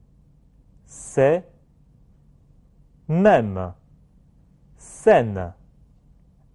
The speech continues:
elle。下面我们看这一课要学的第三个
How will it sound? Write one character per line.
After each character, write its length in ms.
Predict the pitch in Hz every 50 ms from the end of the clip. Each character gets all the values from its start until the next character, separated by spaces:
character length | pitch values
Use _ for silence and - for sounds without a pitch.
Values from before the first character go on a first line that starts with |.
| _ _ _
elle。 460 | - 202 160 123 110 98 95 87 82 - _ _ _ _ _ _ _ _ _ _ _ _ _ _ _ _ _ _ _ _ _ _ _ _ _ _ _ _ _ _ _ _ _ _ _ _ _
下 240 | - - 220 208
面 100 | 202 180
我 80 | 147 127
们 100 | 117 127
看 260 | - - 190 190 180
这 120 | 175 208 185
一 60 | 175
课 100 | - 190
要 120 | 180 160
学 240 | 143 - - 135 151
的 100 | 160 156
第 140 | - 185 160
三 340 | 143 - - 208 208 208 202
个 180 | 156 113 -